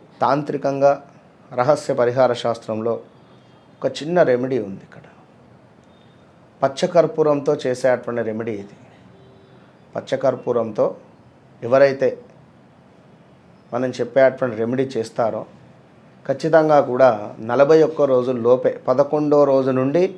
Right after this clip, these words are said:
ఇరవై ఒకటి లేదా ఫార్టీ వన్ డేస్ లోపు వీరి కోరిక అనేటువంటిది నెరవేరుతుంది తప్పకుండా కూడా.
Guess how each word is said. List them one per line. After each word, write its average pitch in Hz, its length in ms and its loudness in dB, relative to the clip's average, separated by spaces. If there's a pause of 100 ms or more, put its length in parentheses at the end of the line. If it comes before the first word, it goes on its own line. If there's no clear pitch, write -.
(760)
ఇరవై 131 240 2
ఒకటి 131 420 2 (380)
లేదా 135 420 4 (160)
ఫార్టీ 117 320 -4
వన్ 110 220 -6
డేస్ 107 220 -8
లోపు 120 460 0 (920)
వీరి 135 300 -2
కోరిక 147 420 0
అనేటువంటిది 120 540 -6
నెరవేరుతుంది 107 760 -10 (560)
తప్పకుండా - 460 -10
కూడా. - 280 -20